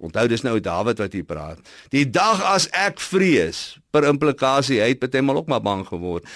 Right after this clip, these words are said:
Maar dan is daar nie 'n punt nie, dan gaan hy aan. "Dan sal ek op die Here vertrou." Nou, dit laat my partymal goed voel.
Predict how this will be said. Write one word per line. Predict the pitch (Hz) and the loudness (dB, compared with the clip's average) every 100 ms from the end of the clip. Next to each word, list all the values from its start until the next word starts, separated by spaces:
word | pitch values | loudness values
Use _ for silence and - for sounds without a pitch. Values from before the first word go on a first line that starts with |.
| - | -8
Maar | 120 | -2
dan | 127 | 2
is | 147 | 2
daar | 151 156 | 2 4
nie | 180 190 | 4 2
'n | 185 | 0
punt | - 170 151 131 | 0 2 2 2
nie, | 110 76 _ | 0 0 _
dan | - | -8
gaan | 101 135 127 | -4 0 0
hy | |
aan. | 131 139 87 76 _ _ - | 0 -2 -2 -6 _ _ -10
"Dan | 95 120 135 | -2 2 2
sal | 127 - 127 120 120 - | 2 2 2 2 0 -2
ek | 117 117 - | -4 -4 0
op | 131 131 135 | 0 0 -4
die | 160 202 233 | -4 -4 -6
Here | 90 90 98 104 101 98 | -6 -4 0 2 2 0
vertrou." | 92 87 - 67 - - - _ _ _ _ - | -2 -8 -6 -6 -6 -10 -18 _ _ _ _ -4
Nou, | 117 | 0
dit | 170 | 2
laat | 214 220 | 2 2
my | 202 | 2
partymal | 175 165 185 160 | 2 2 2 2
goed | - 202 - | 0 -4 -2
voel. | - 175 208 | 0 2 2